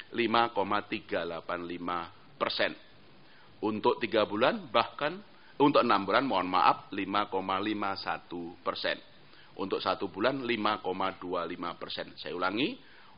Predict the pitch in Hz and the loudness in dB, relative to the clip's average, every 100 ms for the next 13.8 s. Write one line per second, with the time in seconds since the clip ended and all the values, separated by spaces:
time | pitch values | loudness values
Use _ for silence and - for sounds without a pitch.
0 | - 117 117 113 147 190 - 147 - 151 | -6 -2 -2 0 2 2 2 -2 0 -2
1 | - 95 - 82 87 - 85 101 135 175 | 0 -4 -4 -8 -10 -10 -2 4 6 4
2 | 220 - - - - - 92 107 95 123 | 0 -12 -20 -20 -8 -4 -2 -2 2 2
3 | 202 147 139 127 107 92 90 76 82 80 | 2 0 2 4 2 0 -4 -6 -6 -8
4 | 82 95 185 233 - 135 110 92 98 98 | -6 -4 -4 -8 -6 -4 0 0 0 -2
5 | 107 185 147 113 92 87 85 90 87 87 | 0 -2 -2 -2 -4 -4 -6 -10 -6 -6
6 | 85 78 85 92 120 139 160 - - 95 | -6 -6 -6 -4 -2 -2 -4 -10 -8 -4
7 | 87 90 87 98 110 107 113 104 107 113 | -2 -2 -2 -2 -2 -4 -4 0 -2 -2
8 | 120 - 87 85 85 90 90 - - 85 | -10 -10 -8 -4 -6 -6 -10 -18 -12 -10
9 | 82 82 82 - - 85 78 85 - - | -6 -6 -8 -16 -10 -8 -8 -10 -8 -8
10 | 76 - - - 135 139 151 120 104 87 | -8 -12 -20 -4 0 2 2 0 -4 -4
11 | 90 101 127 131 - - - 107 98 95 | -4 -2 -2 -4 -12 -20 -4 2 2 0
12 | 82 85 80 80 80 104 101 98 - 117 | -4 -4 -2 -4 -2 -2 -2 -8 0 2
13 | 110 98 87 82 82 87 - 110 | 2 -2 -8 -6 -6 -8 -4 -4